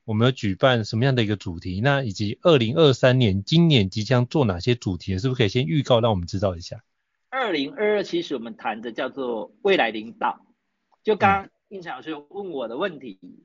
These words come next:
Speaker 2: 就是现在这些年轻人，我们到底要，要怎么样带着他们，怎么样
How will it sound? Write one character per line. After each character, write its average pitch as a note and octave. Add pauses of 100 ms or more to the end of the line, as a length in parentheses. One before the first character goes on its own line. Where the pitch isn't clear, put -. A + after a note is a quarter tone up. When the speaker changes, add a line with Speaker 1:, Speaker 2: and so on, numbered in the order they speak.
(260)
Speaker 2:
就 F#3
是 F#3+
现 G#3+
在 G#3+
这 A3
些 G3
年 D#3
轻 G3
人， C3+
我 G#2+
们 G#2+
到 E3+
底 G#2
要， C3 (380)
要 G#3+
怎 E3+
么 D3
样 F3+
带 F3+
着 C#3
他 D3
们， B2 (420)
怎 C3+
么 D3
样 F3